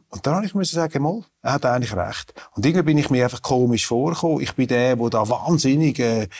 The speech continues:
interveniert, Meinungen äußert, die Schweiz verteidigt, der sich aufregt, dass sich alle immer für die Schweiz oder viele für die Schweiz entschuldigen. Und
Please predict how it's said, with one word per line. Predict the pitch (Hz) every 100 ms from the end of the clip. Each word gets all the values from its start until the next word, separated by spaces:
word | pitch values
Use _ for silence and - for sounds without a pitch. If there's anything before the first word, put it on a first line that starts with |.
| -
interveniert, | - 139 120 110 104 113 151 160
Meinungen | 117 127 156 156 151
äußert, | 143 147 - 139 131
die |
Schweiz | - 135 151
verteidigt, | - - 120 123 123 120
der | 110
sich | 101
aufregt, | 101 151 151 131 131 -
dass | 113
sich | 117
alle | 98 110
immer | 113 104
für | 107
die |
Schweiz | - 113 107
oder | 92 87
viele | 113 139
für | 120
die | -
Schweiz | 110 107 107
entschuldigen. | 95 104 120 123
Und | 120